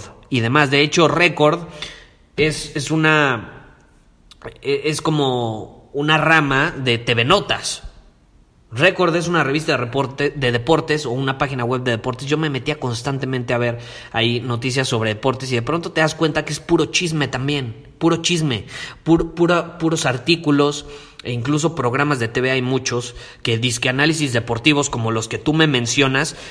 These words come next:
donde simplemente discuten sobre lo que los jugadores hicieron mal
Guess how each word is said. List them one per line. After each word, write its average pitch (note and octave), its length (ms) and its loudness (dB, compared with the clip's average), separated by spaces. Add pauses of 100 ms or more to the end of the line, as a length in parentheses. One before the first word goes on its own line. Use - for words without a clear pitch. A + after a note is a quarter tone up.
(140)
donde C#3+ 360 4
simplemente G3 640 2
discuten E3+ 840 0 (340)
sobre D#3 400 4
lo D3+ 140 2
que D#3 100 0
los D3 160 2
jugadores D#3+ 520 2
hicieron D3+ 420 2
mal F#3 440 0